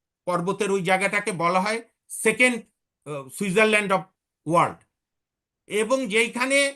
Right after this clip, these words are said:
নর-, ওই যে দেখেছেন উগ্র মৌলবাদী হিন্দু জঙ্গি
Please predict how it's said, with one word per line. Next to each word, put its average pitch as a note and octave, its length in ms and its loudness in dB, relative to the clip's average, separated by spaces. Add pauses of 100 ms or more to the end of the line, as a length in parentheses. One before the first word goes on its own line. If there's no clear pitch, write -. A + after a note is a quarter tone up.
নর-, G#3 320 -4 (180)
ওই A3 80 -4
যে A#3+ 80 -4
দেখেছেন A#3+ 480 0 (180)
উগ্র A3+ 480 4 (220)
মৌলবাদী A3 640 0
হিন্দু G#3+ 500 -2
জঙ্গি G3 500 -4